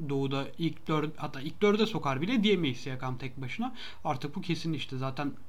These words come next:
Yani geçen seneden de belliydi bu. Geçen sene o hype trenine ben hiç binmedim Siakam'la alakalı. Binmemekle ne kadar haklı oldum tekrar ortaya çıktı. Senin için biraz savunma kısmını konuştum. Ben de biraz hücum t-,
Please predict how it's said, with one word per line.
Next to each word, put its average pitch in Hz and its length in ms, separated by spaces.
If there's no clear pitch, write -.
Yani 131 180
geçen 180 260
seneden 208 420
de 185 100
belliydi 127 320
bu. 123 40
Geçen 135 280
sene 151 200
o 147 80
hype 147 220
trenine 156 340
ben 156 80
hiç 151 260
binmedim 127 360
Siakam'la 127 480
alakalı. 127 500
Binmemekle 160 600
ne 151 80
kadar 151 180
haklı 139 280
oldum 143 260
tekrar 143 240
ortaya 147 380
çıktı. - 380
Senin 170 220
için 214 240
biraz 214 200
savunma 220 360
kısmını 240 360
konuştum. 165 460
Ben 143 160
de 160 60
biraz 165 160
hücum 170 300
t-, 190 60